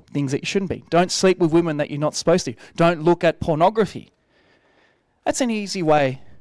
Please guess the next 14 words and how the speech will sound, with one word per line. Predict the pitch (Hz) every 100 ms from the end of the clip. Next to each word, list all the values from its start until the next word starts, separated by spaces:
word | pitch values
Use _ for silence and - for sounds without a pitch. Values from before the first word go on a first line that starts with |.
| -
an | 170
easy | 160
interpretation, | 156 160 - 151 147 175
a | 156
right | 196 170
way. | 117 - - _ _ _ _ _ _ _ _ _ _
Because | 220 277
most | 233 311 -
of |
us | 262
here, | 156 175 254 190 _ _ _ _ _ _ _ _ _ _ _ -
we're | 220
not | 226
kings. | - 147 202 254 - -